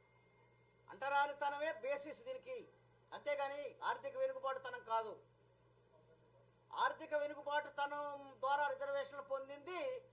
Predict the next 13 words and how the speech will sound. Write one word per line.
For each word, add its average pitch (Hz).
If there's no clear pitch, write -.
ఈడబ్ల్యూఎస్. 277
కానీ 302
బీసీలకి, 320
ఎస్సీలకి 294
ఇచ్చిన 523
రిజర్వేషన్ 523
సామాజికంగా 427
వెనుకబడుతనం, 392
విద్యాపరంగా 254
వెనుకబడుతనం, 247
అంటరానితనం 233
అనేటటువంటి 226
ఆధారంగా 226